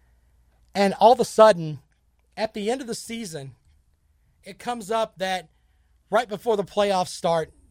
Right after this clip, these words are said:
your ace pitcher, your Mike Soroka for the Atlanta Braves, has to go on a quarantine. There goes your chances, man. I, I, I'm beginning to think that Major League Baseball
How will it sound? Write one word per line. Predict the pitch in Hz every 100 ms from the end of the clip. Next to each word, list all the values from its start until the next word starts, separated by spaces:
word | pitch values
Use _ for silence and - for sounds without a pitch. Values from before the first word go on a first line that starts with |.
| -
your | 151 185 -
ace | 175 208 -
pitcher, | - 185 - 123 107 _ _ _ _ _ _ -
your | 202
Mike | 214 208 226
Soroka | - 214 190 180 185 170
for | - 175 175
the | 165
Atlanta | 165 151 160 156
Braves, | 135 147 139 120 117 - - _ _ _ _ _ _ _ _ _ _ _
has | - 185 -
to | 180
go | 180 180
on | - 160 165 165 160 143 - _ -
a | 151
quarantine. | - - 160 147 139 143 120 120 _ _ _ _ _ _ _
There | 156 165
goes | 175 180 156
your | 147
chances, | 170 170 151 143 135 117
man. | 127 135 131 120 _ _ _ _ _ _ _ _ _ _ _ _ _ _ _ -
I, | 147 -
I, | 170 190 190
I'm | 214
beginning | 269 285 269 262
to | 226
think | - 214 185
that | 180 165
Major | 160 190 196
League | 202 190 151
Baseball | 175 180 160 156 156 151